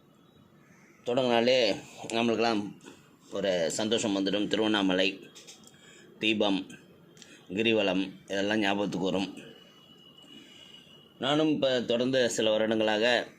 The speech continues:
தீபம் ஏத்துன பிறகு, மற்றொரு நாள்ல கொஞ்சம் கூட்டம்லாம் குறைஞ்ச பிறகு,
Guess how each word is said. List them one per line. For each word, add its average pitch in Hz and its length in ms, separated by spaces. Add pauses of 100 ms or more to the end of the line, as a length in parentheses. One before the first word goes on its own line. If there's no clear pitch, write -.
(120)
தீபம் 107 560 (360)
ஏத்துன 101 400
பிறகு, 120 540 (840)
மற்றொரு 120 400
நாள்ல 110 640 (240)
கொஞ்சம் 104 240
கூட்டம்லாம் 113 380
குறைஞ்ச 104 240
பிறகு, 98 580